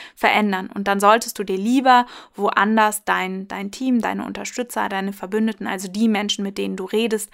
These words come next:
wenn du Sprechbedarf im, im Jobumfeld oder woanders hast, dass du die, die eben woanders suchst. Und wenn du in, in Diskussionen mit so einem Chef oder auch einem Kollegen gehst, der ein harter Hase ist,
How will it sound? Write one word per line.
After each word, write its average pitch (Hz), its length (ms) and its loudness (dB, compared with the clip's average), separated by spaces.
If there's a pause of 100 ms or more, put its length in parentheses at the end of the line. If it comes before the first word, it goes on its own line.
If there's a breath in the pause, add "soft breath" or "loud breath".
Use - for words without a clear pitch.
(240 loud breath)
wenn 190 160 0
du 202 160 -2
Sprechbedarf 196 840 -4
im, 202 340 -8
im 208 360 -10
Jobumfeld 196 840 -2 (340 loud breath)
oder 190 180 -2
woanders 185 500 -4
hast, - 380 -2 (240 loud breath)
dass 208 160 2
du 214 80 0
die, 202 400 0
die 214 280 -2
eben 190 400 -2 (360 loud breath)
woanders 190 480 -2
suchst. - 480 -14
Und 208 160 0
wenn 226 220 6
du 262 260 0 (100)
in, 214 420 2 (120)
in 190 460 -2
Diskussionen 214 800 0
mit 247 300 0
so 208 240 2
einem 190 260 -2
Chef 247 280 0
oder 190 300 -4
auch - 140 -8
einem 196 280 -8 (360 loud breath)
Kollegen 269 640 4 (140)
gehst, 254 560 -4 (360)
der 202 220 4
ein 208 220 2
harter 208 300 -4
Hase 208 260 0
ist, - 200 -8